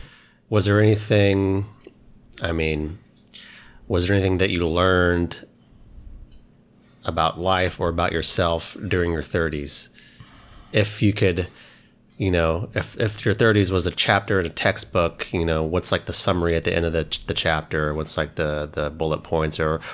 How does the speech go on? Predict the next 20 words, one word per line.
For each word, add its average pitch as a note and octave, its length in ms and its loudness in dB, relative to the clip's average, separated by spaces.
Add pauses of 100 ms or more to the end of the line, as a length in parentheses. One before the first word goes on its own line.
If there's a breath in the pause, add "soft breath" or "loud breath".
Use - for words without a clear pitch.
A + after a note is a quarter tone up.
or A#2 120 4
was C3+ 180 6
there A2+ 100 6
anything G2+ 260 4
that F#2 160 2
you, F2 460 2 (920 loud breath)
I F#2 80 2
mean, F2 240 2
maybe E2+ 220 2
you F#2+ 40 2
didn't A2 220 0
learn E2 180 0
anything. E2 340 0
Maybe E2+ 180 2
you E2+ 80 2
just, F2 240 -2
you F#2 320 -2
just F#2 180 2
kind G2 160 0
of E2 320 -6